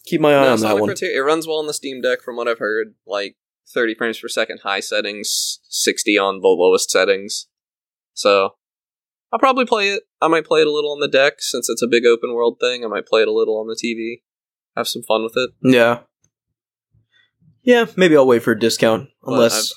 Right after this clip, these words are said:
Speaker 2: I've, I've just been busy
Speaker 1: something
Speaker 2: lately.
Speaker 1: drastic
Speaker 2: Honestly.
Speaker 1: happens.
Speaker 2: There's
Speaker 1: Yeah,
Speaker 2: so many
Speaker 1: man.
Speaker 2: games coming out soon. We got Pokemon
Speaker 1: So many
Speaker 2: coming
Speaker 1: games
Speaker 2: up,
Speaker 1: coming
Speaker 2: too.
Speaker 1: out. Pokemon's coming out. Bayonetta three came out. Um,
Speaker 2: Bayonetta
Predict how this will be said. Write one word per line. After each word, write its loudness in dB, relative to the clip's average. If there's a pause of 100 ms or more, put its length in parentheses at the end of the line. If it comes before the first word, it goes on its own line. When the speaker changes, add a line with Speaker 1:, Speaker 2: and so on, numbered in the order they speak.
Speaker 2:
I've, -16
I've -20
just -16
been -8
busy -8
Speaker 1:
something -2
Speaker 2:
lately. -8
Speaker 1:
drastic 0
Speaker 2:
Honestly. -8
Speaker 1:
happens. -8 (420)
Speaker 2:
There's 4
Speaker 1:
Yeah, 4
Speaker 2:
so 4
many 4
Speaker 1:
man. 2
Speaker 2:
games 0
coming -4
out -4
soon. -6
We -6
got -2
Pokemon 0
Speaker 1:
So 4
many 4
Speaker 2:
coming 2
Speaker 1:
games -2
Speaker 2:
up, -10
Speaker 1:
coming 2
Speaker 2:
too. 4
Speaker 1:
out. 0
Pokemon's 2
coming 0
out. 2
Bayonetta 2
three -2
came -2
out. 0
Um, 0
Speaker 2:
Bayonetta -10